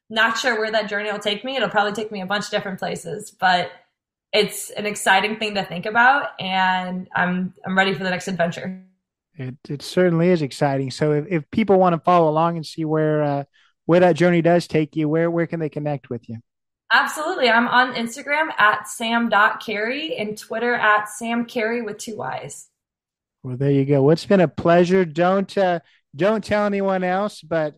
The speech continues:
Speaker 2: I, I guess for women's soccer, Iowa may have a, may have a new fan this year.
Speaker 1: All right. All right.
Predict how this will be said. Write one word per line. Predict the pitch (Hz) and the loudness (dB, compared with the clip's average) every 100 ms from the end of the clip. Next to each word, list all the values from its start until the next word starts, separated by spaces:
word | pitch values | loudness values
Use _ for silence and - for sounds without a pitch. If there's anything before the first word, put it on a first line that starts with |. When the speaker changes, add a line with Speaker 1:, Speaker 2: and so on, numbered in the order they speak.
| - | -12
Speaker 2:
I, | 147 151 | -14 -6
I | 165 | -4
guess | 151 175 220 - | 2 4 4 2
for | - | 2
women's | 175 190 185 180 | 4 4 2 -2
soccer, | - 175 170 - 180 175 _ _ _ _ - | 0 0 0 -2 -4 -6 _ _ _ _ -4
Iowa | 160 170 170 175 | 2 4 4 2
may | 175 170 | 2 -2
have | 165 165 | 0 -2
a, | 160 160 160 | 0 -2 -2
may | 170 175 | -4 -2
have | 165 170 | -2 -4
a | |
new | 170 170 | -4 -6
fan | 170 165 156 | -6 -6 -6
this | 143 - | -8 -12
year. | 127 - _ _ _ _ _ | -18 -20 _ _ _ _ _
Speaker 1:
All | 269 | 2
right. | 311 330 311 247 | 4 4 2 2
All | 302 | 2
right. | 311 294 | 0 0